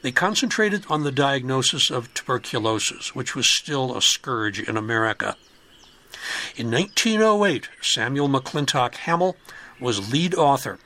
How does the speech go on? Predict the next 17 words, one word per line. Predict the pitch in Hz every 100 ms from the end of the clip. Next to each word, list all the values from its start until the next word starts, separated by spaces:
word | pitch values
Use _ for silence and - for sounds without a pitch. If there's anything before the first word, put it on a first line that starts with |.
| -
in | 117
a |
paper | 107 - 127 151
published | - 151 139 139 -
in | 123
the | 110 -
Archives | 131 165 156 147 147 131
of |
Internal | 113 135 - 160 151
Medicine | 143 143 139 127 123 113 - - - - - - -
called | 139 123 123 113 - - -
A | -
Comparison | 123 120 104 147 165 180 - 226 220 _ _ - -
of | - 123
the |
Von | 110 113 131 139
Perquette | - 123 - 180 190 -